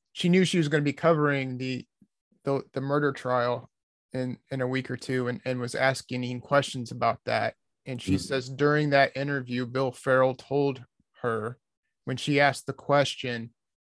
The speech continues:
Speaker 1: you know, "What's the connection?" Bill Ferrell told her that they had met at a party.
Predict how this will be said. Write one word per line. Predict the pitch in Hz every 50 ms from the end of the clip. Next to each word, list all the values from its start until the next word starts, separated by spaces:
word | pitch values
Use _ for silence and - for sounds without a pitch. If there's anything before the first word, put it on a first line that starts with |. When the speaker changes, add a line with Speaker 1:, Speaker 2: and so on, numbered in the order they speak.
| _ _ _ _ _ _ -
Speaker 1:
you | 139 131
know, | 127 113
"What's | - 139 143 139 -
the | - 147 -
connection?" | - - 139 139 143 147 - - - - 123 123 127 123
Bill | 135 135
Ferrell | 131 - - - 131 135 135 135 127
told | - - - 135 135 135 131
her | 131 127
that | 123 123 113 -
they | 123 120
had | 117 113
met | 117 117 120 120
at | 113 - -
a | -
party. | - - 151 139 127 127 113 110 120 127